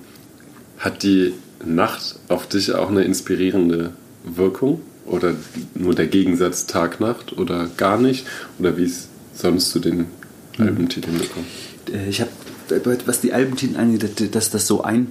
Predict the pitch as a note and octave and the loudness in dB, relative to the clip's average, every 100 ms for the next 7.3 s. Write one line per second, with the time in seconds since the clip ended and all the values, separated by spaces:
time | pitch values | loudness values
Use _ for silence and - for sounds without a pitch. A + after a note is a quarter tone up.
0 | - A#2 G#2+ - G#2 G#2 A2 C3+ - - | -4 -2 0 0 -2 0 0 2 0 -2
1 | A2 B2+ - A#2 G#2+ G2 - C#3+ C#3+ A2+ | 0 0 -2 -4 -4 -4 0 4 4 4
2 | G#2+ G#2 G#2+ G2+ - A2+ G#2+ G2+ G#2 G#2+ | -2 -4 -4 -2 0 2 2 0 -2 -4
3 | G#2+ - G2 G2+ G2+ - - - - - | -4 -4 -4 -4 -4 -6 -12 -20 -18 -2
4 | G#2+ A#2+ G2+ F2+ F#2+ F2+ - - G#2+ G2+ | 2 2 2 0 0 0 0 0 2 2
5 | G2+ - - - - - G#2 G#2 G#2 G2+ | 0 -4 -10 -10 -12 -2 2 4 2 0
6 | - - G#2+ G2 G#2 A2 G#2 - - G2+ | 0 0 0 -2 -2 0 0 -2 -6 -4
7 | G#2 G#2 | -2 -4